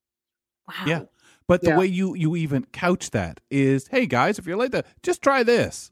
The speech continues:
Speaker 2: Like, do the most dishonest, take advantage,
Speaker 1: Like, for
Speaker 2: inconvenient the
Speaker 1: real.
Speaker 2: most people who really need a service.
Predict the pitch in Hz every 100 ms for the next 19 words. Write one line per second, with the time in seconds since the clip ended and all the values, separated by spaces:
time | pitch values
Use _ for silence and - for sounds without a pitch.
0 | - 196 175 - - 254 302 247 233 -
1 | 185 190 175 160 156 - - - 208 247
2 | 196 175 147 151 233 220 240 233 220 202
3 | 180 180 160 190 233 165 202 180 165 156
4 | - - - 180 160 196 214 190 185 185
5 | 170 - 180 165 117 123